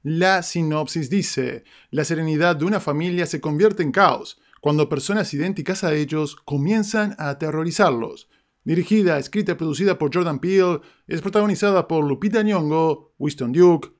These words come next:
Elizabeth Moss, entre otros. Como ustedes saben, esta era mi cuarta película más esperada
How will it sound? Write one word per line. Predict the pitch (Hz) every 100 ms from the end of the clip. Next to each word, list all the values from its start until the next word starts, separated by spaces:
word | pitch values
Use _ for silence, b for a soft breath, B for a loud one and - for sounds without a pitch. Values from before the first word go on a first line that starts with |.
| _
Elizabeth | - 170 208 214 196
Moss, | 208 196 143 139 - _ _
entre | 170 175 175 180 175 - 165 165 156 - _
otros. | - 147 - - - - b b
Como | 180 208
ustedes | 208 202
saben, | 202 214 208
esta | 208 202
era | 196 196
mi | 180 160
cuarta | - 226 247 254 254 220
película | 185 190 214 220 208 170
más | 185 226 220 208 - _ _ _
esperada | 233 202 208 190 202 202 196 190 180